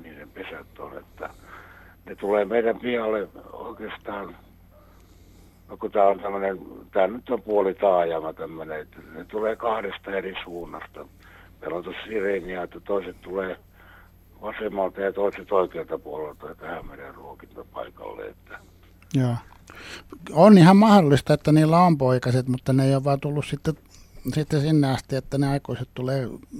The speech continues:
Speaker 2: syömään, kun saa hyvää ravintoa ja poikaset
Speaker 1: Niin.
Speaker 2: tulee vasta myöhemmin sitten.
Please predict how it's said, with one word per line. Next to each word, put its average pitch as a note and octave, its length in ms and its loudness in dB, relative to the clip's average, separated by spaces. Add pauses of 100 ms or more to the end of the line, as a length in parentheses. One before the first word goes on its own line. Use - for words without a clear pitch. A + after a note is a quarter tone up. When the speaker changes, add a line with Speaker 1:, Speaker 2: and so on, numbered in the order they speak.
(100)
Speaker 2:
syömään, C#3 400 0
kun C3 100 -10
saa C3 180 -8
hyvää C3+ 240 -4
ravintoa C3 520 -4
ja C3 100 -4 (140)
poikaset G#2+ 320 -6
Speaker 1:
Niin. F2 100 -12
Speaker 2:
tulee C3 160 -6
vasta - 220 -12 (580)
myöhemmin B2+ 640 6
sitten. - 360 -10